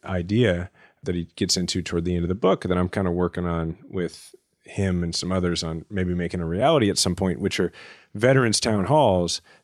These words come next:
that are, like, reverse town halls. Like, it's not like they show up and answer questions. It's like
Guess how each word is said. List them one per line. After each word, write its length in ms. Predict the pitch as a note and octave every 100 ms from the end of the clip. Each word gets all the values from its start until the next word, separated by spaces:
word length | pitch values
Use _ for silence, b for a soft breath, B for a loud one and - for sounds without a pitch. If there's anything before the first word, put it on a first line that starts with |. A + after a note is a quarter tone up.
| -
that 100 | G#2
are, 60 | F#2
like, 240 | F#2 E2
reverse 500 | F#2+ F2+ G2+ G#2+ -
town 240 | - F2+
halls. 340 | F2 G#2+ D2 -
Like, 200 | E2+ E2+
it's 140 | -
not 120 | C3 B2+
like 260 | G#2 - _ _ -
they 140 | A#2 F#2
show 220 | - A2
up 80 | F#2+
and 100 | F#2+
answer 240 | F#2 F2+
questions. 540 | - C#3+ - D2+ C#2+
It's 160 | G2+ -
like 240 | G2+ -